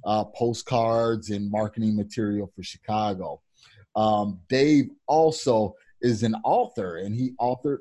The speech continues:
A Rural Black Community of Illinois, which he's referring to Pembroke, Illinois. If you do not know, it's one of the poorest cities or municipalities in the nation, and it's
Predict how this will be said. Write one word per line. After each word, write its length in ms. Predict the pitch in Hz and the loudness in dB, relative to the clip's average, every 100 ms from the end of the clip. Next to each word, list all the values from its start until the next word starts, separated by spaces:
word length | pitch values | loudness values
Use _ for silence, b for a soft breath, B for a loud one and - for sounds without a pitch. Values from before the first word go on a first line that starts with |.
| 107 | -6
A 60 | |
Rural 380 | 101 107 160 185 | -6 -2 -2 -2
Black 380 | 143 123 131 123 | -2 -2 -2 -4
Community 640 | 131 127 135 135 135 135 - | -2 0 0 0 -2 -4 -4
of 260 | 117 113 - - | -2 -2 -6 -4
Illinois, 640 | 127 190 143 117 110 117 131 b _ _ _ | 0 2 2 2 2 2 -2 b _ _ _
which 240 | 120 127 - | 0 0 0
he's 260 | 139 131 | -2 0
referring 480 | 123 127 - 127 131 | -2 -4 -4 -4 -4
to 220 | - 123 107 | -4 -6 -6
Pembroke, 340 | - 131 139 - | -4 -2 -2 -4
Illinois. 440 | 117 131 131 123 117 | -4 -2 0 0 0
If 260 | 110 - | -2 -6
you 80 | 120 107 - | -10 -10 -8
do 80 | 131 | -2
not 280 | 127 123 107 | 0 0 -2
know, 380 | 117 120 127 127 b b - | -2 0 -2 -2 b b -12
it's 100 | - 123 | -6 -2
one 120 | 113 | -2
of 60 | |
the 80 | 104 - - - | -4 -8 -10 0
poorest 600 | 156 147 143 139 - - | 4 4 4 2 -4 -14
cities 800 | - - - 139 120 113 120 - b b b - | -14 -12 -2 0 2 0 -2 -6 b b b -8
or 240 | 113 117 113 | 0 2 2
municipalities 1200 | 113 120 123 - - 135 131 113 113 113 104 - _ _ _ 127 | 0 0 -2 -4 -2 0 2 0 -2 -4 -8 -18 _ _ _ -2
in 220 | 135 127 | 0 2
the 80 | 113 | 2
nation, 520 | 117 131 131 - 104 | 4 2 0 -2 -2
and 140 | 104 | 0
it's 280 | 104 - | -2 -6